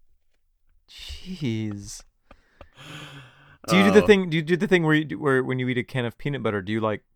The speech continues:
Speaker 1: cut a vertical line and just eat the peanut butter on one side so that you leave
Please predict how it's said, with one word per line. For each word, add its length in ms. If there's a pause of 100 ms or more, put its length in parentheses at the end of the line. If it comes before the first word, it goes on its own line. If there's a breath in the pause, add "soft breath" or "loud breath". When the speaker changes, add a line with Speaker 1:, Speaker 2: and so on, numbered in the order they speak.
Speaker 1:
cut 400 (560)
a 100
vertical 680
line 320
and 160
just 240
eat 180
the 60
peanut 220
butter 180
on 220
one 280
side 420
so 100
that 100
you 100
leave 460